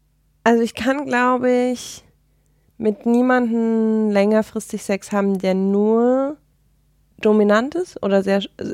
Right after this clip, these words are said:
sehr stark dominant ist und nicht bereit ist, davon irgendwie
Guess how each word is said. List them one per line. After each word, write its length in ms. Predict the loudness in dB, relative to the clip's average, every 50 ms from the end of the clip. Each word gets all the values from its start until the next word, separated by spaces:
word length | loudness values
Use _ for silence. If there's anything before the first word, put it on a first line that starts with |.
| -10 -14 -18 _ _ _ _ _ _
sehr 200 | -4 0 0 0
stark 320 | 0 2 0 0 0 0 -2
dominant 480 | -4 -4 -4 -4 -4 -4 -6 -6 -6
ist 280 | -6 -6 -6 -8 -6 -2
und 100 | 2 2
nicht 180 | 2 2 2 0
bereit 320 | 0 2 2 2 2 0
ist, 160 | -4 -4 -2
davon 400 | -2 -2 -2 -2 -4 -4 -2 -2
irgendwie 380 | -2 -2 -4 -6 -6 -8 -8